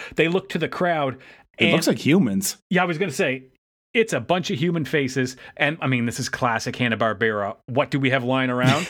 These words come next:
Speaker 2: <laughs>
Speaker 1: We need a shot of a crowd.
Speaker 2: <laughs> Yeah, it's from Scooby-Doo.
Speaker 1: Yeah, this one's from Scooby-Doo. <laughs> Anyway, they fly away, and then we go to blue team, and they've walked through the portal. I guess it still exists, whatever. Um, and they're at Thruster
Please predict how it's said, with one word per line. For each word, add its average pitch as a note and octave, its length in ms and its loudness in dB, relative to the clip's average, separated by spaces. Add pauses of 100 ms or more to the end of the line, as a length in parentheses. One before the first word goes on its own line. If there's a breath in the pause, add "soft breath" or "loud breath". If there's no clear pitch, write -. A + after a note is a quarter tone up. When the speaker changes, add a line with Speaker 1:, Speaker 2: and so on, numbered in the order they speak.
(180)
Speaker 2:
<laughs> - 200 -2
Speaker 1:
We D#3+ 80 2
need G#3 180 0
a E3 60 -2
shot G3 340 2
of F3 60 -6
a D#3+ 60 -2
crowd. E3+ 440 0
Speaker 2:
<laughs> F#3+ 160 4
Yeah, F#3 80 6
it's - 160 -4
from B2 180 2
Scooby-Doo. C3+ 760 2 (120)
Speaker 1:
Yeah, D#3+ 200 4
this A3 200 0
one's G#3 140 -2
from G#3 140 2
Scooby-Doo. E3+ 480 0 (100)
<laughs> - 100 -2
Anyway, F#3+ 240 4 (120)
they F3 140 2
fly F3+ 240 2
away, C3 340 0
and B2+ 120 0
then E3+ 100 0
we A#3+ 100 0
go A#3 100 2
to G#3 80 0
blue E3+ 260 0
team, D3 360 0
and C3 160 0
they've C#3+ 400 -2
walked C3+ 380 -2
through C#3+ 220 0
the C3+ 60 -2
portal. C3 440 0
I A#2+ 80 -2
guess A2+ 200 -4
it A2 60 -12
still - 320 -6
exists, - 400 -10
whatever. F2 320 -6 (180 loud breath)
Um, B2 240 0
and C3+ 160 0
they're F#3+ 160 0
at F3+ 160 -4
Thruster E3 720 -2